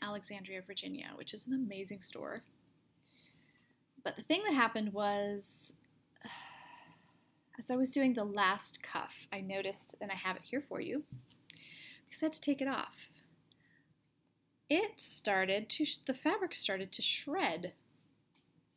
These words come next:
And I actually tried to put some fray check. See that right there? How weird is that? Yeah, that was not the greatest top stitching either.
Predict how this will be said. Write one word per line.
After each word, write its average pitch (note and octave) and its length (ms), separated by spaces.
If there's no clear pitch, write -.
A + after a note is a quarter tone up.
And A3 80
I A3+ 100
actually B3 460
tried G#3 220
to G3 60
put - 220
some F#3 200
fray F3+ 260
check. - 300
See - 160
that A#3 140
right C4 160
there? D4+ 260
How C#4 100
weird F#3 640
is G#3 160
that? - 260
Yeah, F#3+ 380
that - 120
was G3+ 160
not - 220
the - 80
greatest - 540
top - 260
stitching A3 440
either. G3+ 340